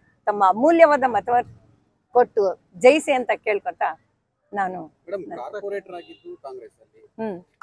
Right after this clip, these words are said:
Speaker 2: ಮುರುಘರಾಜ ಪ್ರಾಧಿಕಾರದ ಅಧ್ಯಕ್ಷ ಆಗಿದ್ದು ಕಾರ್ಪೊರೇಟರ್,
Speaker 1: ಕಾಂಗ್ರೆಸ್, ಹೌದು.
Speaker 2: ಪಕ್ಷ ಬಿಟ್ಟು ಎನ್ ಸಿ ಪಿ ಹೋಗಿದ್ದು ಕಾರಣ ಏನು?
Speaker 1: ಸರ್, ಆ, ತಮ್ಗೆ ಗೊತ್ತೇ ಇದೆ, ಮ-, ಏನು ವಿದ್ಯಾ-, ಪ್ರಚಲಿತ ವಿದ್ಯಮಾನಗಳ ಬಗ್ಗೆ ತಮ್ಗೆಲ್ಲರಿಗೂ ಗೊತ್ತಿದೆ,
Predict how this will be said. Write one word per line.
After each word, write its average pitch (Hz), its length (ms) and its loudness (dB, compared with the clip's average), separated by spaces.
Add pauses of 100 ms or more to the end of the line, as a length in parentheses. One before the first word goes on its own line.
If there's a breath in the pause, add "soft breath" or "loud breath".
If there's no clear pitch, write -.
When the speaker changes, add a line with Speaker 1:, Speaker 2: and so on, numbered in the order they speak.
(380)
Speaker 2:
ಮುರುಘರಾಜ 147 340 -14 (140)
ಪ್ರಾಧಿಕಾರದ 135 380 -20
ಅಧ್ಯಕ್ಷ 131 320 -20
ಆಗಿದ್ದು 139 180 -16
ಕಾರ್ಪೊರೇಟರ್, - 960 -20
Speaker 1:
ಕಾಂಗ್ರೆಸ್, 190 320 -2 (280)
ಹೌದು. 180 260 -4
Speaker 2:
ಪಕ್ಷ 190 300 -14
ಬಿಟ್ಟು 185 260 -18
ಎನ್ 139 160 -14
ಸಿ 156 140 -20
ಪಿ 156 140 -20
ಹೋಗಿದ್ದು 135 480 -20
ಕಾರಣ - 240 -20
ಏನು? - 600 -20
Speaker 1:
ಸರ್, 330 260 10 (280)
ಆ, 269 40 -6 (540)
ತಮ್ಗೆ 285 520 4
ಗೊತ್ತೇ 277 420 8
ಇದೆ, 254 440 4 (580)
ಮ-, 240 80 4 (180)
ಏನು 320 360 12
ವಿದ್ಯಾ-, 269 420 6
ಪ್ರಚಲಿತ 349 540 6
ವಿದ್ಯಮಾನಗಳ 311 680 8
ಬಗ್ಗೆ 294 320 6
ತಮ್ಗೆಲ್ಲರಿಗೂ 269 840 6
ಗೊತ್ತಿದೆ, 240 580 6